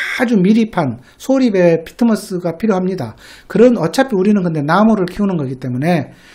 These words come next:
소립, 중립, 대립은 그 부-, 판매상 분들의 말씀이고, 어, 여러분들은 피트모스를 소량으로 쓰실 것이니까 앞으로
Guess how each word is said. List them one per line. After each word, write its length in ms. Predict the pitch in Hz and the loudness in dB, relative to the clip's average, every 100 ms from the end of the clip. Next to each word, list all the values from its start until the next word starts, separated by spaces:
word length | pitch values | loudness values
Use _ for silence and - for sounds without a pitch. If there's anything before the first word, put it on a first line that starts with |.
| - | -20
소립, 400 | - 262 262 185 | -2 0 2 0
중립, 300 | - 175 175 | -2 -2 -2
대립은 540 | 180 185 175 185 180 120 | 2 2 2 0 0 -4
그 120 | - 175 | -6 -4
부-, 260 | 180 170 | -2 -4
판매상 640 | 165 208 233 214 190 170 156 | -2 -2 0 0 -2 -6 -8
분들의 300 | 143 151 135 | -8 -6 -4
말씀이고, 680 | 143 156 131 127 160 101 - _ _ _ - - _ _ - | -4 -6 -6 -2 -2 -2 -10 _ _ _ -20 -20 _ _ -10
어, 840 | 151 147 143 135 135 131 131 131 131 - | -4 -4 -4 -6 -8 -10 -10 -12 -16 -8
여러분들은 640 | 151 190 202 180 170 180 | 0 0 2 0 0 0
피트모스를 920 | 208 208 220 208 185 175 175 160 135 | -4 0 2 2 0 -2 0 -2 -4
소량으로 800 | - 233 254 214 180 160 165 147 | -4 -2 0 0 -2 -6 -8 -10
쓰실 280 | 143 180 233 | -10 -10 -8
것이니까 460 | 220 156 151 131 127 | -6 -8 -8 -10 -10
앞으로 440 | 123 156 175 214 | -10 -4 -4 -6